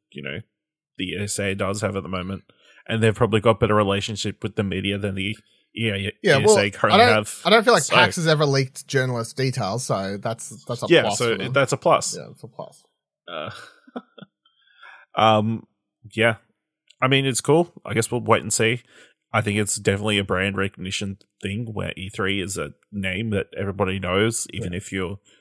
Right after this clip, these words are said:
Speaker 1: not in the gaming community. Uh, it'll be interesting because obviously Jeff Keighley's come out and said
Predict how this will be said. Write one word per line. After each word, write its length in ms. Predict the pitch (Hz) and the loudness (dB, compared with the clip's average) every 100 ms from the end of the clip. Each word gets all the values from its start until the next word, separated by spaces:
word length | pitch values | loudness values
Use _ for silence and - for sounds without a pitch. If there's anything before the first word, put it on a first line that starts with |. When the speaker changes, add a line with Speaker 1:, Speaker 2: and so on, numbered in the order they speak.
| _ _ _ - | _ _ _ -8
Speaker 1:
not 320 | 104 107 - | 2 2 2
in 100 | 113 | -2
the 80 | 113 | -2
gaming 300 | 110 107 107 | 0 0 -2
community. 560 | - 101 107 113 123 - _ - - - | -6 -4 -2 0 -2 -4 _ -20 -8 0
Uh, 400 | 92 92 87 - 104 | 2 2 0 0 -2
it'll 100 | 98 | -2
be 180 | 101 | -2
interesting 580 | 98 104 - 104 104 101 - | -4 -4 -2 -2 -4 -6 -10
because 260 | 98 98 | -6 -4
obviously 460 | 95 101 95 92 90 _ _ _ _ _ | -2 -2 -4 -6 -8 _ _ _ _ _
Jeff 160 | - 98 | -12 -10
Keighley's 320 | - 95 101 | -8 -6 -6
come 140 | - 95 | -4 -6
out 100 | 60 | -6
and 100 | 95 | -6
said 220 | 85 | -6